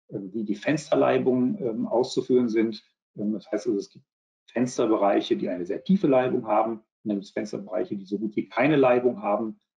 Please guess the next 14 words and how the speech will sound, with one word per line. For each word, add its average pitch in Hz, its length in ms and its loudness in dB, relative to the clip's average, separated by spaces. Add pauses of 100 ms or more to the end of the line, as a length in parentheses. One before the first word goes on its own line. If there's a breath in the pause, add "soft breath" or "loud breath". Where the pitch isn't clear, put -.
(120)
ähm, 110 200 -2
um 123 160 -6
da 107 220 0
noch 123 160 -2
einmal 117 240 -2
ein 104 120 -6
gewisses 107 320 -2
Spiel, 156 520 2 (260)
ähm, 110 340 0
mit 101 160 -6
Licht 151 360 2
und 107 80 -10
mit 104 100 -6
Mauerwerk 120 720 2